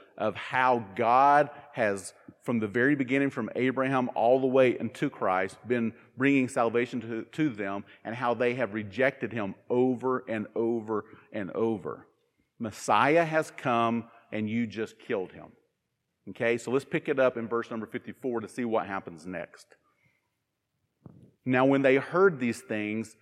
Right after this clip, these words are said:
they were enraged, and they ground their teeth at him." Can you just picture that? You ever get so angry at your sister or your brother-in-law or whomever, and you just grind your teeth?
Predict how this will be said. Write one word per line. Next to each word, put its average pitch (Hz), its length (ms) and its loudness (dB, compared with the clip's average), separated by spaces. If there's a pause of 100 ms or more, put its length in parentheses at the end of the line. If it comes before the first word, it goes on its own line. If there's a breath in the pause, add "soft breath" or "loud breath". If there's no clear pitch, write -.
(140)
they 127 240 6
were 120 380 2
enraged, 123 880 0
and 107 100 -6
they 110 80 0
ground 127 720 0 (120)
their 120 180 4
teeth 135 600 -6
at 101 180 -4
him." 95 420 -12 (680)
Can 135 140 0
you 117 100 0
just 180 220 -2
picture 151 260 0
that? 160 140 2
You 135 160 2
ever 190 120 2
get 175 160 -2
so 151 460 -4
angry 147 560 -6
at 113 320 -8
your 110 800 -2 (400 soft breath)
sister 127 680 -4
or 98 140 -2
your 98 160 -6
brother-in-law 110 800 2
or 98 180 2
whomever, 135 680 0 (340 loud breath)
and 123 160 2
you 131 180 2
just 113 180 -6
grind 131 520 4
your 113 120 -4
teeth? 101 360 -6